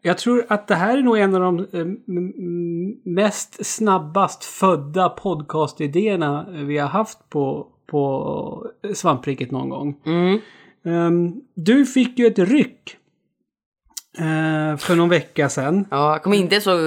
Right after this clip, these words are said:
Speaker 2: jag kommer inte ihåg varför heller.
Speaker 1: Nej, eh, och då var det en, en, en speciell titel som du sa till mig, "Jag ska spela det här nu,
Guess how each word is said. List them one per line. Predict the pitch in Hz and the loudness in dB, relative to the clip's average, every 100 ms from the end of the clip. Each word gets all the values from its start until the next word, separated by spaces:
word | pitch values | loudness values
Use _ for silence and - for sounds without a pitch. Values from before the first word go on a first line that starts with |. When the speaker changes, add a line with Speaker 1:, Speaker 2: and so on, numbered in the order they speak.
| 156 143 - - | 2 2 -6 -6
Speaker 2:
jag | 139 | -4
kommer | 156 156 | -2 0
inte | 151 | 2
ihåg | 147 | 2
varför | 151 208 156 127 | 2 2 0 0
heller. | 143 143 117 110 | 2 2 0 -2
Speaker 1:
Nej, | 175 190 233 262 226 196 | 4 6 6 2 0 -2
eh, | 185 190 | 2 2
och | 202 | 4
då | 208 | 4
var | 226 208 202 202 | 2 0 -2 0
det | 190 190 | 0 0
en, | 175 175 | 0 -2
en, | 180 196 190 | -2 -2 -4
en | 208 160 | -4 -8
speciell | - 170 - 170 165 | -6 -6 -2 -2 -2
titel | - 180 180 _ - 151 147 | -2 -4 -4 _ 0 0 0
som | 156 151 | -4 -4
du | 151 151 | -2 -2
sa | - 151 139 139 - - - _ - _ _ _ - | -2 0 2 0 -4 -20 -20 _ -20 _ _ _ -6
till | 160 | 0
mig, | 139 139 135 - | 2 2 2 -2
"Jag | 160 190 220 214 202 | 2 4 4 2 -4
ska | - - | -8 -4
spela | - - 196 165 165 | -4 0 2 2 2
det | 147 | 2
här | 185 226 | 2 2
nu, | 151 131 131 | 2 0 -4